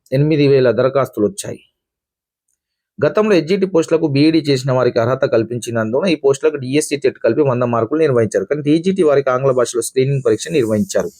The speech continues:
ఈసారి టెట్, డిఎస్సి విడివిడిగా నిర్వహిస్తారు రాష్ట్ర ప్రభుత్వం అక్కడైతే భావిస్తుంది. ఇక్కడ చూసుకున్నట్లయితే, ఆ, ఈ యొక్క ఇంటర్మీడియట్ సంబంధించిన, డిగ్రీకి సంబంధించిన పర్సెంటేజ్‌ని అయితే తగ్గించడం జరిగింది. ఫార్టీ పర్సెంట్కి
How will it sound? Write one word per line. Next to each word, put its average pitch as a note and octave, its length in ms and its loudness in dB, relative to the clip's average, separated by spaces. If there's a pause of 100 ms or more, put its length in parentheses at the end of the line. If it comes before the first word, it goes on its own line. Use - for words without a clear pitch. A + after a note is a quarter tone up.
(460)
ఈసారి F3 300 2
టెట్, D#3+ 260 0
డిఎస్సి D3+ 380 2
విడివిడిగా C3+ 440 2
నిర్వహిస్తారు A2 640 0
రాష్ట్ర B2+ 280 0
ప్రభుత్వం B2 400 -2
అక్కడైతే G#2+ 380 0 (640)
భావిస్తుంది. G#2 540 -2
ఇక్కడ D#3 180 0
చూసుకున్నట్లయితే, E3 720 0 (560)
ఆ, A2 180 -4
ఈ A#2 100 2
యొక్క C3 180 0 (120)
ఇంటర్మీడియట్ C#3+ 720 0
సంబంధించిన, B2 500 -2
డిగ్రీకి B2 380 0
సంబంధించిన A2+ 480 0
పర్సెంటేజ్‌ని A#2+ 720 0
అయితే A2+ 180 0
తగ్గించడం G#2+ 560 0
జరిగింది. G#2+ 320 0
ఫార్టీ G2 340 -4
పర్సెంట్కి - 540 -6